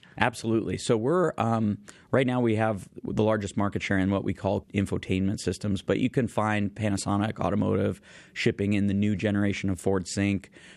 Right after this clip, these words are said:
the new Chrysler vehicles, many of the Toyota and Honda vehicles, the new Accords that are getting ra-, rave reviews. So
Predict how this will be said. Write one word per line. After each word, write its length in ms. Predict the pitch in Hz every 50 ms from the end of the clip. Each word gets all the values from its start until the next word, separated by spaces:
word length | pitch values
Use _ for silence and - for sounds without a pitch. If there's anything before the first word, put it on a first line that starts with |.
| - -
the 80 | 92
new 480 | 98 101 101 101 101 98 98 98 101 - -
Chrysler 580 | - - 101 98 95 - - 101 101 101 98 98
vehicles, 520 | 104 101 101 98 98 - 98 101 101 90
many 240 | 104 101 98 101 98
of 60 | -
the 60 | 90 -
Toyota 440 | - - - 98 95 95 95 87
and 100 | 71 82
Honda 340 | 87 95 98 104 104 101 98
vehicles, 640 | 104 107 104 104 98 - 110 107 110 107 - - - - - - - -
the 80 | 98 98
new 260 | 101 98 98 101 95 - - -
Accords 480 | - - - - 107 107 110 104 90 95
that 100 | 101 104
are 80 | 104
getting 260 | 101 104 104 104 104 104
ra-, 180 | 104 95 98 - -
rave 380 | - 107 110 110 104 101 95 101
reviews. 580 | 107 107 92 101 104 104 104 104 104 101 - - - - - - - - -
So 420 | - - 123 120 117 113 110 107